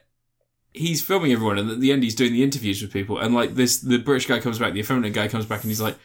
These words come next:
he's like, "By the way, I kept doing those tests for everyone, but I didn't know where to send any of the tests, so I didn't actually, and I've just got them.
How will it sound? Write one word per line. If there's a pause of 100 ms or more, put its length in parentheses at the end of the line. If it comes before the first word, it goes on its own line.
(260)
he's
like, (420)
"By
the
way, (200)
I
kept
doing
those
tests
for
everyone, (100)
but
I
didn't
know
where
to
send
any
of
the
tests,
so
I
didn't
actually, (200)
and
I've
just
got
them.